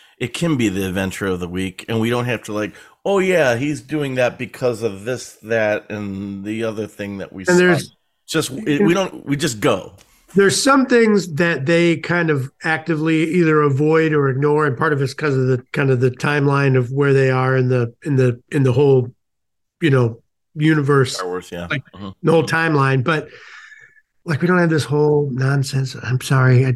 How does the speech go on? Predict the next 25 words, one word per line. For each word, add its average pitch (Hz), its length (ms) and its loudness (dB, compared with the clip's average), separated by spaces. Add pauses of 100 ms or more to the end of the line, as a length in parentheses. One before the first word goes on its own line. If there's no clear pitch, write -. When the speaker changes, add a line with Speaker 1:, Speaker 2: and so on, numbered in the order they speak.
(140)
Speaker 2:
I 135 100 2
think 139 260 0
this 135 140 2
whole 139 180 2
thing 131 280 4
with 131 200 2
the, 127 320 2 (320)
the, 131 260 6
uh, 123 360 2
you 156 120 -2
know, 135 140 4
the 131 100 2
Emperor, 139 720 2
like, 139 180 -2
cloning 147 480 2
the 139 80 6
Emperor 139 400 2
and 139 80 2
all 139 120 2
that 139 160 0
nonsense, 135 560 -2
it's 143 220 -8
just, 139 320 -4
it's 135 200 -4
stupid. 117 420 0